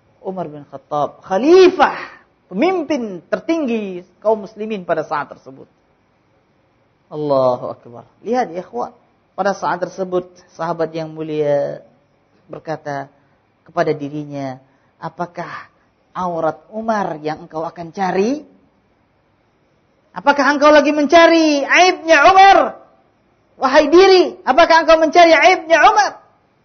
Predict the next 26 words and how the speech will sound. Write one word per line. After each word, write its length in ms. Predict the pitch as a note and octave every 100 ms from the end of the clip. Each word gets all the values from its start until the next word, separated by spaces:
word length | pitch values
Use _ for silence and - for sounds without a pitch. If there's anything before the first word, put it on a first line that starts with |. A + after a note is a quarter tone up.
| _ _ _
Dia 160 | G3 G#3+
tegur 400 | F4+ G#4+ F#4+ E4+
dirinya 320 | E4+ E4+ E4 E4
sendiri, 320 | F#4 F#4+ D#4+
"Nggak 240 | C#4+ C#4+
pantas 320 | F4 F4 C#4+ -
bagimu 480 | C4 D4 E4 C#4+ C#4+
untuk 160 | C#4 C4
mencari-cari 640 | B3+ D4 C#4+ B3 C4 B3+
aib 320 | A#3+ C#4+ B3
Umar, 480 | A#3 D#4 C#4 - - _ _
aib 240 | G#3+ C#4+ A3
seorang 400 | A3+ A#3+ B3 A3+
yang 40 | A#3
telah 160 | G#3+
diridhoi 480 | G#3 G#3+ G3 A3+ G3
oleh 60 | F#3+
Allah 220 | G#3+ F#3
Subhanahu 480 | - E3 E3 E3 D3
wa 60 | -
taala." 400 | D3 D#3 D3 D3+ - _ _ _ _ _ _ _ _ _ _ _
Lihat 320 | A3 D#4 D#4+ _ _
bagaimana 400 | - G3 G#3 B3
bersuudzon 720 | F3+ F3 - F3 F#3+ G3 A3 F3+ _ _ _ _ _ _ E3+
mendatangkan 480 | E3 E3+ G3+ F3+ D#3
kecelakaan. 560 | D#3 E3 D3 D#3+ -